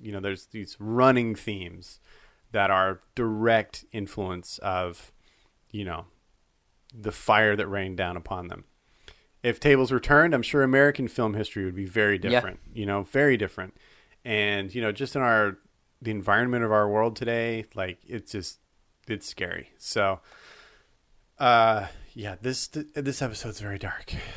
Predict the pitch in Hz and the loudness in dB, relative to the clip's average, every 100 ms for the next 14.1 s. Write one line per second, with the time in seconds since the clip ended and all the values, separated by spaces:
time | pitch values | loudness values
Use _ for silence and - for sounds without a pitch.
0 | - 107 98 110 - 113 117 175 165 165 | -10 -10 -6 -6 -4 -2 2 8 10 10
1 | 156 147 135 - 131 127 135 127 123 110 | 10 10 8 6 2 6 8 8 8 6
2 | 80 107 104 117 127 135 135 127 127 127 | 2 -2 0 2 6 6 8 8 8 6
3 | 120 117 113 - - 123 226 220 120 104 | 4 2 -2 -16 2 6 6 6 2 -2
4 | 98 185 196 - 165 151 151 127 - 143 | 0 0 0 2 2 4 4 4 4 0
5 | 127 120 107 120 110 107 104 _ _ _ | 0 0 -2 2 4 4 0 _ _ _
6 | 110 110 104 104 123 123 123 120 110 107 | -4 0 2 0 4 8 8 8 4 2
7 | - 135 110 131 107 101 98 101 95 101 | 0 0 2 0 0 -2 0 2 2 -6
8 | - 101 90 90 104 - 117 107 - _ | -8 -8 -8 -10 -12 -4 -4 -4 -10 _
9 | _ - 180 165 - 120 - - 143 120 | _ 4 4 4 0 -8 -8 0 0 2
10 | 113 117 107 101 95 - 107 92 95 87 | -2 -2 -2 -4 -6 -4 -4 -4 -8 -10
11 | 90 98 90 87 - - _ _ 123 139 | -2 0 2 0 -8 -20 _ _ 2 6
12 | 185 151 120 117 - 113 104 107 101 - | 6 4 0 -2 -2 -4 0 2 2 0
13 | 107 - 113 104 - 110 107 107 101 - | -6 0 2 2 -2 -8 -8 -8 -8 -10
14 | - | -12